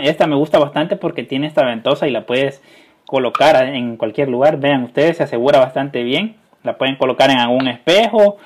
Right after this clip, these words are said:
o en la ducha, como para lo que fue hecha. Y el diseño se siente muy, muy sólido, más que la,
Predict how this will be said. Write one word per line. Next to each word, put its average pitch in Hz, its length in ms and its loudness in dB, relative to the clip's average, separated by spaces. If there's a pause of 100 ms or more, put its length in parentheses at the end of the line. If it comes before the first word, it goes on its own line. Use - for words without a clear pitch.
(420)
o 131 120 0
en 127 120 0
la 117 80 0
ducha, 165 380 0
como 117 240 -8
para 113 180 0
lo 113 100 -6
que - 80 -10
fue 170 260 0
hecha. 170 340 -8 (1000)
Y 147 160 4
el 147 100 4
diseño 156 340 -2
se 160 120 -6
siente 160 280 -6
muy, 165 400 -2
muy 135 260 -4
sólido, 175 440 2
más 127 200 -2
que 151 120 0
la, 120 460 -2